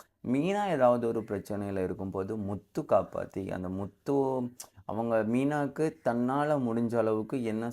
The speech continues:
சப்போர்ட் செய்ய இயலுமோ அதையுமே நம்மளோட முத்து ஒரு பக்கம் பண்ணிட்டு இருக்காங்க. So, it's a equal for அவங்களோட ஒரு லவ்வா இருக்கட்டும், இவங்களோட ஒரு லவ்வா இருக்கட்டும், ரொம்பவே ஈக்குவலா போயிட்டு இருக்கு. So, இந்த விஷயத்துல பல தடைகளை தாண்டி, பல விஷயங்களை தாண்டி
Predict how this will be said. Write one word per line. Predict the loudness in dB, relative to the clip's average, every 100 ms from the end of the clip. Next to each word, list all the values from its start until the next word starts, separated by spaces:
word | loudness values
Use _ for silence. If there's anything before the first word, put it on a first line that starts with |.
| -4
சப்போர்ட் | -6 0 -2 -2 -4
செய்ய | -4 -2 -2
இயலுமோ | -2 0 0 0 -2 -2
அதையுமே | 0 0 2 0 -2 -2 -2
நம்மளோட | -2 -2 -2
முத்து | -2 -4 -6 -4 -2
ஒரு | 0
பக்கம் | -4 -10 -8 -8
பண்ணிட்டு | -6 -8 -8
இருக்காங்க. | -8 -6 -6 -6 -8 -20 -20 _
So, | -2 2 4
it's | 4 2
a |
equal | 2 0 -2 0 2 2
for | 0 -2 -2 0 -2 -4 -4
அவங்களோட | -4 -2 -2 -2 -2
ஒரு | -2 -2
லவ்வா | -2 0
இருக்கட்டும், | -2 -2 -2 -2
இவங்களோட | -2 -2 -2
ஒரு | -4
லவ்வா | -4 -4 -4 -4
இருக்கட்டும், | -6 -6 -4 -2 0
ரொம்பவே | 0 0 0 0 0 -4
ஈக்குவலா | -6 -2 0 2 2 2
போயிட்டு | -4 -4 -6 -6
இருக்கு. | -8 -8 -12 _ -20 -20 _
So, | 0 2 4
இந்த | 2 2 0
விஷயத்துல | -2 0 0 4 2 4
பல | 2 4 2 0 -2 0
தடைகளை | 2 4 2 2 0 -2 -2
தாண்டி, | -2 -2 -4 -6 -6 -6 0
பல | 0 2
விஷயங்களை | -2 -6 -6 -6 -2 -2 -2
தாண்டி | -2 -2 -2 -4 -6 -8